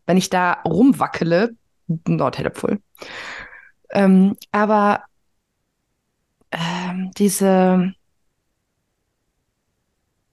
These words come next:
weiß nicht, ich würde halt auch total gerne sehen, dass, dass, ähm,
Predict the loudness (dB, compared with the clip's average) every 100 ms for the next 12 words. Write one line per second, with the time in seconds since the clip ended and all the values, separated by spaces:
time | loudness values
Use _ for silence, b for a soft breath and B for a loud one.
0 | _ _ _ _ _ -12 -2 0 0 0
1 | 0 -2 -4 -2 0 0 2 2 4 4
2 | 6 4 2 -4 B B B _ -2 -2
3 | -4 -2 0 0 0 0 0 0 0 -2
4 | -4